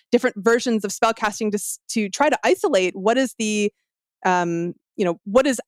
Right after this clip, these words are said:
actually the mechanism underlying magic instead of just taking it for granted as magic. And as a side note, I, I wrote a blog post, uh,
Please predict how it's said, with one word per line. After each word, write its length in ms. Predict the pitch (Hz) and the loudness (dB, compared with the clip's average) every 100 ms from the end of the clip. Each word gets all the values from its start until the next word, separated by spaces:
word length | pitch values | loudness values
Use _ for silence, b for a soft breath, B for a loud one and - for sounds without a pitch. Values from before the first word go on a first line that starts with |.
| _ | _
actually 380 | 214 233 - 240 | -4 -4 0 0
the 120 | 202 | 2
mechanism 720 | 202 196 214 262 190 165 151 160 | 2 2 0 0 0 0 -2 -4
underlying 640 | 202 202 196 170 165 165 165 | -2 0 0 0 -2 -4 -6
magic 320 | 190 180 180 180 | -2 -2 -2 -6
instead 260 | 185 214 | 0 0
of 60 | 180 | 0
just 160 | 175 | -8
taking 240 | - 196 170 | -2 -2 -2
it 40 | - | -6
for 80 | |
granted 320 | 170 175 180 - | -2 -2 -2 -2
as 220 | 170 156 | -2 0
magic. 380 | 180 170 135 147 _ _ _ _ _ _ - | -2 -2 -4 -8 _ _ _ _ _ _ 0
And 560 | 214 202 202 196 190 - _ _ 240 | 2 2 2 0 -2 -12 _ _ 0
as 120 | 233 | 0
a 60 | |
side 300 | 240 269 262 | 2 2 2
note, 240 | 240 202 190 | 2 0 0
I, 100 | 214 208 - | 0 -2 0
I 80 | 220 | 2
wrote 180 | 254 | 2
a 40 | 302 | 0
blog 320 | 196 180 202 | 0 0 0
post, 340 | 247 233 - | 0 0 0
uh, 80 | - | -6